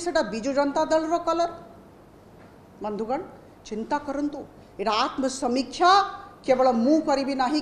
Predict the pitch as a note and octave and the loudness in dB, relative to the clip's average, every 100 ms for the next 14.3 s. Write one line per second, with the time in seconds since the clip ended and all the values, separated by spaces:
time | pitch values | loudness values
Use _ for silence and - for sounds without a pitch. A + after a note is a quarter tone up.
0 | D4+ C4+ B3+ A3+ B3+ C#4+ D#4+ - B3+ C4 | -2 2 2 4 4 4 2 0 0 2
1 | B3 C4 B3+ B3 B3 A#3+ G3+ A#3 A#3 A3 | 0 0 -2 -2 -2 -4 -4 -4 -4 -4
2 | A3+ B3+ A#3+ B3+ B3 B3+ C4 C4+ D4+ B3 | -6 -6 -6 -4 -2 0 2 2 2 0
3 | - - - A#3 A#3+ - A#3 A#3+ A#3 - | -6 -14 -6 -2 -2 0 -2 0 -2 0
4 | C4 C#4+ C4+ B3+ B3+ A#3 A#3+ B3+ A3 A#3 | 2 2 0 -2 0 -2 -2 0 0 2
5 | F4 A#4+ B4+ - - A#3+ C#4+ C4+ B3+ D#4+ | 6 8 6 2 -2 2 2 2 -2 0
6 | B3+ C4+ - F4+ C4+ C4+ C4 C4+ C#4 E4+ | 0 0 4 6 6 4 4 4 4 2
7 | D#4 C4+ C#4 C#4 D4 C4+ B3+ D4+ D#4+ D#4+ | 4 4 4 4 6 4 4 0 2 4
8 | G4+ A#4+ B4+ - B3 B3 G3+ C4 D#4 C#4+ | 6 6 4 -4 -4 -2 4 4 6 2
9 | C4+ C4+ F4+ A#4+ - - - A#3 C#4 D#4+ | 2 4 6 4 2 -12 -4 2 4 6
10 | D#4 D#4 C#4+ C4 D4 D4+ D4+ D4 C#4+ C4+ | 6 4 0 0 4 6 4 4 4 4
11 | C4+ D#4 F4 C5 - - - E4 C#4+ B3+ | 4 4 10 10 10 4 4 4 4 0
12 | C4+ C4+ B3+ - C#4 B3+ B3 A#3 A#3+ B3+ | 2 4 4 4 -2 -2 -2 -2 -4 -2
13 | A#3+ A3+ A3+ A#3+ B3+ C4 A#3+ - A#3 A#3 | -2 0 0 0 0 0 0 -2 -2 -2
14 | C#4+ C#4+ | -2 4